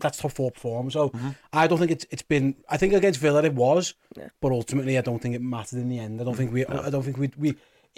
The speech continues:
Speaker 1: I think had we won every game, I was convinced if we win every game, we'll get top four. And looking at it now, I think I underestimated Newcastle.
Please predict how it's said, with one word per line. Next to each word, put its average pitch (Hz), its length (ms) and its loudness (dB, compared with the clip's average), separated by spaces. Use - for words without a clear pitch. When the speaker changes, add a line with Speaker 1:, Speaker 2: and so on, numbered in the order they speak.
Speaker 1:
I 185 120 4
think 202 160 2
had 170 280 4
we 190 100 2
won 170 180 6
every 156 200 4
game, 143 500 4
I 143 160 2
was 147 120 2
convinced 120 360 -2
if 143 80 -2
we 208 80 2
win 220 120 2
every 196 160 2
game, 143 180 4
we'll 156 160 6
get 127 160 0
top 135 160 -8
four. 151 320 2
And 143 180 2
looking 151 220 2
at 151 100 4
it 143 40 -2
now, 135 220 2
I 131 40 2
think 135 160 -2
I 127 100 0
underestimated 127 640 -4
Newcastle. 131 500 -8